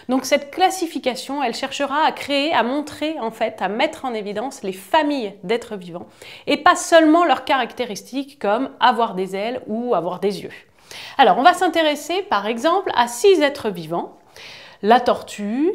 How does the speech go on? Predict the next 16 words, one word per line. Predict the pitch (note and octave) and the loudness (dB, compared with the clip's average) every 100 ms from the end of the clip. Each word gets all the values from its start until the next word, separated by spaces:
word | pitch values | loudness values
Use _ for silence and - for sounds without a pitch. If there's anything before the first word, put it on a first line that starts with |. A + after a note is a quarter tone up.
| - - | -4 -8
le | A3+ A#3 | 0 0
pigeon, | A3+ F#3+ F3 F3 F3+ A#3 F4+ - _ - | 0 -6 -6 -6 -6 -6 -8 -10 _ 0
la | A#3+ | 2
vache, | G#3+ F#3+ A#3+ - - - - _ - | 4 2 0 -6 -12 -14 -18 _ -2
la | C4 E4 | 0 0
chauve-souris, | - D4 - A#3+ G3+ F#3 A3+ F#4+ - _ | 0 -4 -4 -6 -6 -6 -8 -8 -12 _
le | B3 E4+ | 0 4
hareng | D4 A3+ G#3 A#3+ A4 - | 4 4 0 -2 -4 -2
et | F4+ | 2
le | D#4 | 2
chou. | C4+ - - - _ _ _ - - - - | 0 -8 -12 -16 _ _ _ -20 -20 -20 4
Parmi | C#4+ D4 F4+ | 6 8 6
ces | F#4 A#3+ | 4 -2
six | A3+ - D4+ | -2 0 2
êtres | B3 - G3+ | 2 -2 -6
vivants, | G3 G#3+ D#4 | -6 0 0